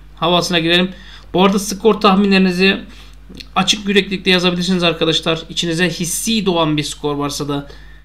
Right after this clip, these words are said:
yazmanızı istiyorum. Yoksa kadrolar açıklanmadan gol tahmini, skor tahmini biraz mantıklı değil. Ama her iki takım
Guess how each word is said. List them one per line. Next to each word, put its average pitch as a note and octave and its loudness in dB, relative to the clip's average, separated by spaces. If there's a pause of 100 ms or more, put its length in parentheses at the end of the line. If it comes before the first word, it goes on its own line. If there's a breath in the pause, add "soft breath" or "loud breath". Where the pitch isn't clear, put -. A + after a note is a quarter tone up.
(140)
yazmanızı D#3 0
istiyorum. F3 -2
Yoksa D#3+ -2
kadrolar D3+ -2
açıklanmadan C#3 -4 (380)
gol D3+ 0
tahmini, C3 -4
skor C#3 -6
tahmini C3+ -8
biraz D#3 -2 (500 soft breath)
mantıklı F3 -2
değil. G#3+ 2 (300 loud breath)
Ama F3 0
her F3+ 2
iki B3+ 0
takım G3 0